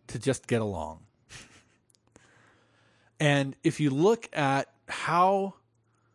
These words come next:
Rosalind has acted, especially with Hera, not, it's not been, "Oh, I'm gonna do this for the preservation of humanity." It's not been, "Oh, I'm gonna do this," you know, I, I,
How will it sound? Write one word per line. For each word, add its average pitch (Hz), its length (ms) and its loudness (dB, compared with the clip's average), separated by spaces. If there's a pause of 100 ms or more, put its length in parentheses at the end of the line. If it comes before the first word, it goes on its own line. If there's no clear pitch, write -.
(920)
Rosalind 147 480 2
has 120 220 -8
acted, 123 600 -4
especially 156 520 0
with 123 220 -4
Hera, 87 460 -6 (2000)
not, 143 340 2
it's - 180 -2
not 185 280 2
been, 160 420 2 (300)
"Oh, 151 160 4
I'm 139 120 0
gonna 135 200 0
do 131 180 2
this 139 300 -2
for - 160 -6
the 120 80 -4
preservation 123 600 -2
of 92 100 -12
humanity." 123 680 -4 (220)
It's - 120 -8
not 147 220 2
been, 131 220 0
"Oh, 139 80 -4
I'm 127 180 -2
gonna 120 180 -2
do 120 200 0
this," 117 440 -4 (1160)
you 135 100 -6
know, 101 220 -12 (420)
I, 139 60 -6
I, 143 280 -8